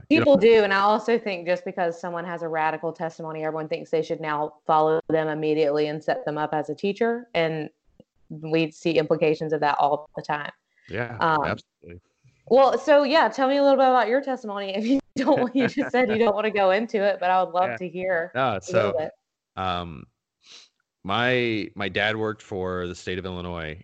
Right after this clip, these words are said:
Speaker 1: and was a correctional officer and got transferred to this, uh, medium security prison, like, in the middle of nowhere, middle of Illinois. And
Speaker 2: That, okay.
Speaker 1: so we moved there when I was in fifth grade, and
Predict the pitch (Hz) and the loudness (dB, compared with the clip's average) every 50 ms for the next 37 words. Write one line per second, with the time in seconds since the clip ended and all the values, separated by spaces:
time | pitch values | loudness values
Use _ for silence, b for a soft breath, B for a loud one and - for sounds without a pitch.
0 | _ - 85 82 80 82 82 82 82 73 80 82 80 87 - - 101 110 - - | _ -14 -12 -12 -10 -10 -8 -10 -8 -8 -8 -8 -10 -10 -6 -4 -2 -2 -2 -4
1 | 101 90 80 80 78 - - 85 - - 78 78 78 - - 78 85 85 80 82 | -8 -8 -8 -8 -10 -10 -12 -14 -12 -12 -12 -12 -12 -12 -12 -16 -14 -10 -8 -6
2 | 82 - - - - 98 95 92 - - 95 90 85 - - - 92 85 90 87 | -6 -6 -8 -8 -8 -6 -6 -6 -6 -6 -6 -6 -6 -8 -8 -8 -6 -6 -4 -6
3 | 87 82 - - - - _ 90 85 76 73 69 55 53 - - - _ _ _ | -6 -6 -8 -10 -12 -12 _ -8 -6 -6 -6 -8 -10 -14 -16 -18 -20 _ _ _
4 | _ _ _ - 101 113 117 123 127 131 135 127 120 117 110 - 107 - - 104 | _ _ _ -16 -8 -2 0 2 2 4 2 2 2 0 -2 -8 -12 -10 -6 -4
5 | 98 95 95 87 - - - 104 92 90 101 92 90 90 90 - 85 80 - - | -4 -2 -4 -6 -8 -6 -6 -4 -4 -4 -4 -6 -6 -6 -6 -6 -8 -8 -8 -12
6 | 87 85 80 80 85 87 85 90 87 80 85 80 80 78 78 78 82 80 80 80 | -14 -12 -12 -8 -8 -4 -2 -2 -4 -4 -6 -8 -8 -6 -6 -4 -4 -2 -2 -2
7 | 80 - - 90 92 85 82 82 80 76 - 82 80 78 73 69 67 62 57 - | -4 -6 -8 -6 -4 -2 -2 -2 -4 -4 -6 -8 -8 -8 -8 -8 -10 -10 -10 -12
8 | - _ _ _ _ _ - 80 80 80 80 85 185 185 - - - - _ _ | -16 _ _ _ _ _ -8 -6 -6 -4 -2 -2 -2 -4 -4 -10 -18 -20 _ _
9 | _ _ b b b b 180 - 175 170 175 - - - - - - 110 101 95 | _ _ b b b b -14 -12 -12 -12 -12 -12 -10 -10 -8 -6 -2 -2 0 2
10 | 92 92 90 80 73 98 110 123 127 123 123 123 113 107 117 107 104 98 95 95 | 2 2 0 0 0 -2 -2 0 0 2 2 2 2 2 2 2 2 2 0 0
11 | 92 90 92 92 92 95 95 92 82 - 82 82 - - - - 104 - - _ | -2 -4 -4 -4 -4 -4 -4 -6 -8 -10 -12 -14 -16 -14 -8 -6 -6 -6 -8 _
12 | - 85 82 80 80 80 80 80 - _ _ _ _ _ _ _ 85 85 85 85 | -8 -6 -6 -6 -8 -10 -10 -12 -16 _ _ _ _ _ _ _ -14 -12 -10 -8
13 | 82 85 85 82 82 82 82 85 82 - | -8 -6 -6 -6 -8 -10 -12 -14 -16 -18